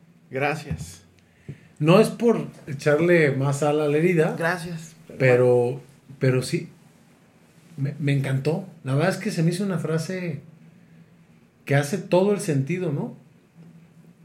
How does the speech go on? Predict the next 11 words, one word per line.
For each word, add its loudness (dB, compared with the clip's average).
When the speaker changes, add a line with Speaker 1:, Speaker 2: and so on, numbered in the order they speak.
Speaker 2:
En, -2
en, -2
en 2
el 2
trabajo, 2
en 2
la 0
vida, 4
en 2
los 0
deportes. 2